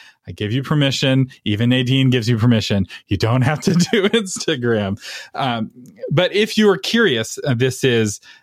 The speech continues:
uh, hopefully it's giving you an idea of, of how to get started. And real quick before we close, Nadine, do you have any other Instagram, uh, tips? Any final, final advice for somebody who's thinking about getting started?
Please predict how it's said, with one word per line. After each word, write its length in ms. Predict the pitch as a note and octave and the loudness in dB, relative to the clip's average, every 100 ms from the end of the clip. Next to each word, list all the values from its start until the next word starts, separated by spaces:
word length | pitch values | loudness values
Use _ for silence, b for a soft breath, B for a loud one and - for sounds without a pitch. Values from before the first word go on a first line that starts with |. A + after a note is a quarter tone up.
| - | -8
uh, 220 | G#2+ B2+ | -4 -2
hopefully 300 | F3 D#3+ C3+ | -2 0 -2
it's 120 | A2 | -2
giving 220 | - A#2 | -4 -2
you 120 | A2+ G2+ | 0 -2
an 40 | |
idea 220 | F#2+ G2 | -2 -4
of, 100 | F#2+ | -6
of 180 | G#2 G2+ | -8 -10
how 200 | - G#2+ | -8 -6
to 80 | F#2+ | -6
get 180 | F#2+ - | -8 -8
started. 420 | - G2+ F2+ F2+ | -6 -4 -4 -4
And 180 | B2+ C#3 | -2 0
real 140 | F3+ | 0
quick 200 | F3 F#3+ | -2 -4
before 260 | E3+ - D#3 | -4 -2 0
we 120 | C#3 | 0
close, 300 | - E3+ B2+ - B B | -2 -2 -2 -6 B B
Nadine, 240 | D3 D3+ | -2 0
do 60 | D3+ | 0
you 40 | |
have 100 | D#3 | 0
any 180 | E3+ D#3 | 0 2
other 220 | C#3 C3+ | 2 0
Instagram, 580 | C3 B2 - A#2+ A#2 A2 A2 | 0 -2 -2 -2 0 0 -2
uh, 160 | G#2 G2 | -6 -6
tips? 400 | - - - - C3 | -6 -8 -10 -12 -8
Any 180 | A2 | -6
final, 380 | - A2+ A2 G2+ b b | -4 -4 -4 -6 b b
final 260 | D#3 D#3+ C#3+ | -4 -2 0
advice 420 | A#2+ G#2 A2+ G#2 | 0 0 -2 -4
for 80 | A2 | -6
somebody 280 | - G#2 G2 | -2 -2 -2
who's 160 | F#2+ | -6
thinking 220 | A2 G#2 | -4 -2
about 260 | G2 F#2 - | -2 -4 -6
getting 200 | F2+ F2+ | -6 -6
started? 480 | - F2+ E2 D#2 | -6 -8 -10 -12